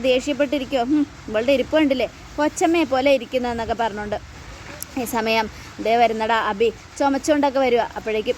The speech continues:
"എന്താ മോനെ, എന്തു പറ്റി?" എന്നും ജലജ ചോദിക്കുക. "എനിക്ക് തീരെ വയ്യമ്മേ, ഛർദ്ദിക്കുകയും ചെയ്തു." "ആ, എന്നിട്ട്, എന്നിട്ട് മരുന്ന് വല്ലതും കഴിച്ചോ?"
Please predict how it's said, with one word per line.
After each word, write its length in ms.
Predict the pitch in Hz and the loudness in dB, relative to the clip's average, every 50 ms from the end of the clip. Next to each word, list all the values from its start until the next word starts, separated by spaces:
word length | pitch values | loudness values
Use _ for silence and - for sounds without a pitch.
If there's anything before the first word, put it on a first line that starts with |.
| - 240 | -2 -4
"എന്താ 180 | 233 233 277 294 294 | -2 0 2 4 4
മോനെ, 200 | 294 269 269 262 262 - - - - 254 | 4 4 2 0 -2 -4 -8 -4 0 2
എന്തു 160 | 262 262 269 330 | 4 4 6 4
പറ്റി?" 200 | 320 - - 294 - - 262 | 4 4 2 -2 -2 -2 -2
എന്നും 140 | 254 262 226 262 | 0 0 0 2
ജലജ 200 | 254 254 254 233 - | 2 0 0 0 0
ചോദിക്കുക. 280 | 262 247 233 - 247 247 233 | 0 0 0 0 0 -2 0
"എനിക്ക് 160 | 220 277 277 - | 0 -2 -2 0
തീരെ 240 | 285 262 247 240 262 254 254 | 2 2 2 4 2 2 2
വയ്യമ്മേ, 340 | 240 233 240 240 240 233 220 - - - - - - - - - | 2 2 2 0 0 -2 -4 -6 -12 -20 -20 -18 -14 -8 -4 0
ഛർദ്ദിക്കുകയും 580 | 302 262 254 254 233 269 240 233 302 320 294 254 277 | 2 2 2 2 0 -2 0 2 4 4 4 6 4
ചെയ്തു." 200 | 262 254 254 269 - - - - - - - 247 | 4 4 4 0 -2 -6 -20 -20 -18 -10 -6 -6
"ആ, 40 | 262 254 - - - - - 240 | -6 -6 -6 -12 -12 -6 -2 -2
എന്നിട്ട്, 300 | 240 240 247 214 311 302 - - - - - - | 0 0 2 2 2 2 2 0 -8 -12 -6 -2
എന്നിട്ട് 260 | 247 247 262 226 320 339 320 - - - 262 | 0 0 0 2 2 2 2 0 -2 -2 0
മരുന്ന് 240 | 262 247 247 269 311 | 0 2 4 4 4
വല്ലതും 180 | 339 320 339 320 320 | 6 6 4 4 4
കഴിച്ചോ?" 300 | 302 294 254 - 285 | 4 2 2 0 -2